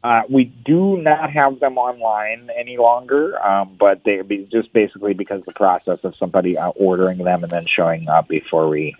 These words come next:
um, get the notification or whatever. So, um, once doors open, uh,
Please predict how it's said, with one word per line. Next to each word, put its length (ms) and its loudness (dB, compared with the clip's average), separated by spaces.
um, 320 -2
get 300 0
the 180 2
notification 720 -2
or 100 -2
whatever. 300 -2
So, 280 4
um, 480 -4
once 340 2
doors 320 4
open, 520 -2
uh, 520 2